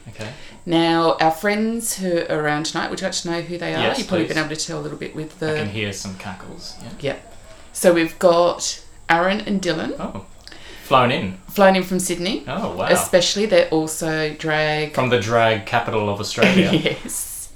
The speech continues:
Speaker 2: We have, um, Phil
Speaker 1: Mm-hmm.
Speaker 2: and his friend Chris.
Speaker 1: Okay.
Speaker 2: And we've also got our friends Andy and Jonas.
Speaker 1: Oh, yeah.
Speaker 2: Jonas only arrived from Canada
Speaker 1: Oh,
Speaker 2: yesterday.
Speaker 1: wow.
Speaker 2: Not especially for this,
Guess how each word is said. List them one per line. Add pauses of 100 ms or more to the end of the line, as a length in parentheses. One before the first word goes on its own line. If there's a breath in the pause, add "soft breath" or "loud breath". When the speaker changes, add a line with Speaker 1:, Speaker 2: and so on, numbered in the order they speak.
(640 loud breath)
Speaker 2:
We
have,
um, (140)
Phil (180)
Speaker 1:
Mm-hmm. (560 loud breath)
Speaker 2:
and
his
friend
Chris.
Speaker 1:
Okay. (460 loud breath)
Speaker 2:
And
we've
also
got
our
friends
Andy
and
Jonas.
Speaker 1:
Oh,
yeah.
Speaker 2:
Jonas
only
arrived
from
Canada
Speaker 1:
Oh,
Speaker 2:
yesterday.
Speaker 1:
wow.
Speaker 2:
Not
especially
for
this,